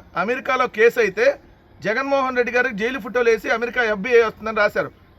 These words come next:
ముప్పై వేల మంది మహిళలు మిస్ అయ్యారని చెప్పి ఫేక్ ప్రచారం చేసినటువంటి ఫేక్ గాళ్ళు మీరు. ఏదైతే బుడమేరుకి వరద వచ్చినప్పుడు బోటు కొట్టుకొని వస్తే ఆ దానికి బ్లూ, బ్లూ కలర్ ఉందని చెప్పి అది వైఎస్ఆర్సీపీ బోటు, ఇదిగో కూల్చేయాలని చూస్తున్నారు,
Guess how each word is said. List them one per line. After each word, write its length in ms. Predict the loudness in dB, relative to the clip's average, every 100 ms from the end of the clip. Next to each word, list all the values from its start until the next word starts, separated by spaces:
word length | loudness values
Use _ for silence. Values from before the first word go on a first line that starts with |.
| _ _ -20 -20 _ -6
ముప్పై 300 | -4 2 4
వేల 180 | 6 4
మంది 180 | 2 0
మహిళలు 240 | -2 -2
మిస్ 260 | -4 -2 2
అయ్యారని 320 | 4 2 -2
చెప్పి 180 | -4 -6
ఫేక్ 400 | -2 0 0 0
ప్రచారం 400 | -6 -4 -6 -6
చేసినటువంటి 400 | -4 -2 -4 -6
ఫేక్ 360 | 0 0 2
గాళ్ళు 280 | -2 -2 -2
మీరు. 320 | -6 -10 -10 -12 _ _ _ _ _ _ _ _ _ -4
ఏదైతే 520 | 0 2 0 -4 -6 -8 _ -20 -8
బుడమేరుకి 800 | -2 2 4 4 2 -4 -4 -6 _ _ 0
వరద 220 | 2 2
వచ్చినప్పుడు 460 | -2 -2 -2 0
బోటు 380 | 0 4 4 4
కొట్టుకొని 400 | 0 -2 -2 -4
వస్తే 400 | -4 -4 -4 -4 -10 -20 -20 _ _ -2
ఆ 80 | 2
దానికి 340 | 2 2 -2
బ్లూ, 260 | -4 -6 -6
బ్లూ 200 | -6 -2
కలర్ 220 | -2 0
ఉందని 300 | -4 -4 -4
చెప్పి 180 | -2 0
అది 80 |
వైఎస్ఆర్సీపీ 640 | 2 0 0 -2 -4 -8 -6
బోటు, 280 | -6 -6
ఇదిగో 200 | -4 -2
కూల్చేయాలని 680 | -2 -4 -8 -2 -2 -2 -6
చూస్తున్నారు, 460 | -10 -6 -4 -2